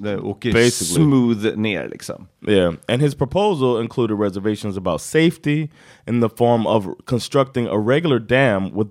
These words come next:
Speaker 2: dust hatches
Speaker 1: Mm-hmm.
Speaker 2: and designing the canal as a wooden gutter, to, to f-,
Speaker 1: Mm-hmm.
Speaker 2: make the water flow.
Speaker 1: Okej, ja.
Speaker 2: This was a suggestion from Jakob Stenius.
Speaker 1: Ja. Det låter ju smart.
Speaker 2: Yeah.
Speaker 1: Ja.
Speaker 2: So now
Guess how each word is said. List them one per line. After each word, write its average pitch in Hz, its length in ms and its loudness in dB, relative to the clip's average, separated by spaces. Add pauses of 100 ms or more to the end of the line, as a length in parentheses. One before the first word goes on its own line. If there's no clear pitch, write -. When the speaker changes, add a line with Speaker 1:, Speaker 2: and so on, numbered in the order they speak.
Speaker 2:
dust 151 280 0
hatches 104 680 -4
Speaker 1:
Mm-hmm. 127 340 -6
Speaker 2:
and 120 160 0
designing 117 640 2
the 110 80 0
canal 127 540 0
as 107 200 -4
a 110 40 -2
wooden 127 520 2
gutter, 110 440 0 (600)
to, 117 100 -4
to - 160 -6 (140)
f-, 151 60 0
Speaker 1:
Mm-hmm. 175 240 -4
Speaker 2:
make 127 180 0
the 120 60 0
water 117 300 2
flow. 196 340 -2 (120)
Speaker 1:
Okej, 117 360 2
ja. 113 140 -2
Speaker 2:
This 160 160 -2
was 151 180 -2
a 135 40 -6
suggestion 135 520 -2
from 104 200 -4
Jakob 113 500 0
Stenius. 78 720 -4
Speaker 1:
Ja. 110 240 -8 (840)
Det 117 60 -10
låter 113 240 -2
ju 311 60 -2
smart. 170 360 -2 (200)
Speaker 2:
Yeah. 151 220 -2 (140)
Speaker 1:
Ja. 127 140 -8 (320)
Speaker 2:
So 151 160 -8
now 180 540 -4